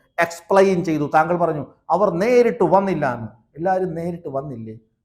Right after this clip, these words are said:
പല ആളുകളും നേരിട്ട് വന്ന് കണ്ടു പറഞ്ഞില്ലേ? മുഖ്യമന്ത്രി നേരിട്ട് വന്നില്ലേ? ഇനി മുഖ്യമന്ത്രിയെ കണ്ടാലോ? ഓ, ചതുർത്ഥി കാണുന്നത് പോലെയാണ്, ഇങ്ങനെ തിരിഞ്ഞു കളയും മുഖം.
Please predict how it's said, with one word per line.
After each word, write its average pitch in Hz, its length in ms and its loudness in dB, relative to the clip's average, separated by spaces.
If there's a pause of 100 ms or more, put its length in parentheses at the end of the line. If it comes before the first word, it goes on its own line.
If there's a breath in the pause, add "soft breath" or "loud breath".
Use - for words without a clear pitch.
പല 185 160 4
ആളുകളും 185 500 4
നേരിട്ട് 180 320 -2
വന്ന് 151 220 -4
കണ്ടു 139 240 -8
പറഞ്ഞില്ലേ? 120 480 -12 (240)
മുഖ്യമന്ത്രി 175 500 -2
നേരിട്ട് 151 380 -6
വന്നില്ലേ? 117 380 -8 (300)
ഇനി 147 100 -6
മുഖ്യമന്ത്രിയെ 196 600 0
കണ്ടാലോ? 170 680 2 (220)
ഓ, 180 60 -2
ചതുർത്ഥി 143 520 -6
കാണുന്നത് 110 300 -6
പോലെയാണ്, 107 320 -10
ഇങ്ങനെ 156 260 -10
തിരിഞ്ഞു 139 240 -8
കളയും 101 260 -10
മുഖം. 117 340 -10